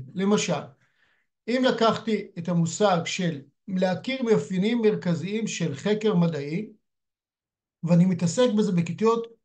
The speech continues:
י' עד י"ב, אז הוא כמובן צריך להכיל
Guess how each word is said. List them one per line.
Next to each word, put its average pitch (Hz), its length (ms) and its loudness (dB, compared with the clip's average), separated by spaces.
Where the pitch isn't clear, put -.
י' 180 220 0
עד 160 200 -4
י"ב, 147 280 -4
אז 165 140 2
הוא 175 120 2
כמובן 175 580 4
צריך 226 260 -4
להכיל 196 400 -2